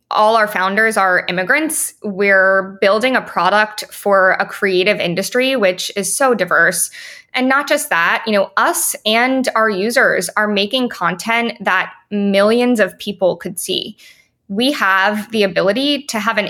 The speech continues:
impact on diverse representation in media and films, and that's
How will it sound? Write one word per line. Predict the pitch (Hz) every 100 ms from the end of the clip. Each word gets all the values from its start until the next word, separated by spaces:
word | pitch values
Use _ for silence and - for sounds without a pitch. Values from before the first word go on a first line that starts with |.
| 185
impact | 190 233 226 -
on | - 196 185 185 185 185
diverse | 220 185 190 208 208
representation | 185 202 190 180 180 180 208 196 196
in | 185 180 180 180
media | 175 180 214 180 -
and | 175 170
films, | 170 185 175 - 170 -
and | 196 190 185 180
that's | 202 302 - -